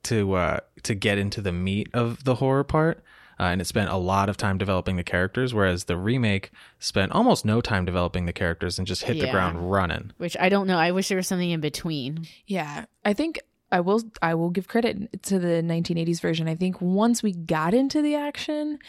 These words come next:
Speaker 3: it, it, it was good. It was worth the wait, arguably. It was arguably worth the wait, but it was a very long time. Like, when the first death happens, I'm like, "Oh, just now?" Like, I didn't even realize that I was watching a scary movie until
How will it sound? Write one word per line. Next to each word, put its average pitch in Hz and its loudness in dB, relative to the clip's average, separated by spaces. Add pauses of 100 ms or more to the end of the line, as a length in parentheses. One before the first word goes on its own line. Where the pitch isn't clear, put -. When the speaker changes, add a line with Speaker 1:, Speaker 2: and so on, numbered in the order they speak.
(240)
Speaker 3:
it, - 4
it, 170 2
it 185 2
was 165 0
good. - 0
It - 2
was 175 0
worth 170 0 (440)
the 214 0
wait, 233 -2 (360)
arguably. 175 2
It 226 4
was 220 0
arguably 214 6
worth 165 -2
the - -2
wait, - -2 (260)
but - 4
it 117 2
was 190 6
a 180 6
very 170 6
long 151 -2
time. 139 -4
Like, 151 -4
when 160 -4
the 151 -4
first - -4 (420)
death 165 2
happens, - -4
I'm - -6
like, - -8 (240)
"Oh, 214 2 (140)
just 247 4
now?" 440 0
Like, 240 2
I 190 6
didn't 254 6
even 202 4
realize 190 4
that 180 6
I 170 4
was 170 4
watching 170 0
a 165 0
scary 165 0
movie 160 0
until 156 -2